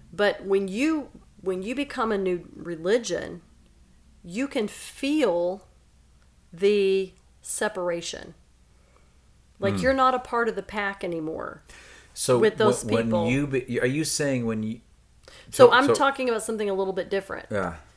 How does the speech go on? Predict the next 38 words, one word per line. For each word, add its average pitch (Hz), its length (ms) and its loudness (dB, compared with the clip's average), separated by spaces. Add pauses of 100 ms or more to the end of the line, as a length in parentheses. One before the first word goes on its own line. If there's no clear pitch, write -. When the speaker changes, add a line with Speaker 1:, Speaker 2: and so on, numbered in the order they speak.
(880)
Speaker 1:
Now, 190 240 0
I, 214 300 4
so 208 220 0
I 196 120 4
leave 226 460 0
the 294 80 -4
Pentecostal 233 640 -4
church 175 360 -2
and 185 100 -6
I 185 80 -2
felt 190 240 -6
the 202 60 -14
separation 185 760 -4
then. 165 280 -2
Speaker 2:
Then, 85 300 0
okay. 85 460 -2
Speaker 1:
'Cause 214 180 -4
then 233 200 4
I 247 80 4
was 202 180 -4
the 190 160 0
outcast - 800 -2
and 190 140 -4
then 175 140 -4
they 185 140 0
were 190 140 0
all 175 140 -2
still 175 220 -4
saved. - 460 -6 (340)
Then 233 380 2
I 254 100 4
became 214 480 -2
evangelical. 190 1200 -2
Speaker 2:
Right. 110 320 2 (460)
Speaker 1:
But 226 200 2
still 311 400 0
being 226 280 -2
evangelical 185 1200 -4